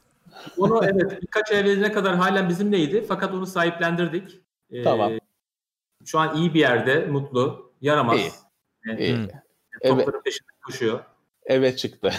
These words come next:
Speaker 2: <laughs>
Speaker 1: Mono halen aynı. Koca göbekli bir kız oldu yani.
Speaker 2: Oh.
Speaker 3: Kaç yaşında
Speaker 2: Oh.
Speaker 3: oldu ya Mono?
Speaker 1: Kısa boylu. Ee,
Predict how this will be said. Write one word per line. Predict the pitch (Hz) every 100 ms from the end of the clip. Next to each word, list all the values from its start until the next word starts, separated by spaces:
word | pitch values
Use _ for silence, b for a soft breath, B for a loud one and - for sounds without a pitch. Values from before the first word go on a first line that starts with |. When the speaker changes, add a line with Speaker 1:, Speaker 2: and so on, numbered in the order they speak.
| - -
Speaker 2:
<laughs> | - -
Speaker 1:
Mono | 147 151 151
halen | 151 143 143
aynı. | 139 117 -
Koca | 147 151
göbekli | 135 120 107 139 147 131
bir | 131 135 -
kız | -
oldu | 123 107 101
yani. | 101 101 117 156 -
Speaker 2:
Oh. | - 143 107 - _ _ _ _ _
Speaker 3:
Kaç | - 170
yaşında | 175 147 120 120
Speaker 2:
Oh. |
Speaker 3:
oldu | 113
ya | 120 117
Mono? | 113 123 147
Speaker 1:
Kısa | - -
boylu. | 113 156 - _ _ _ _ _ _ _ -
Ee, | 143 147 147 147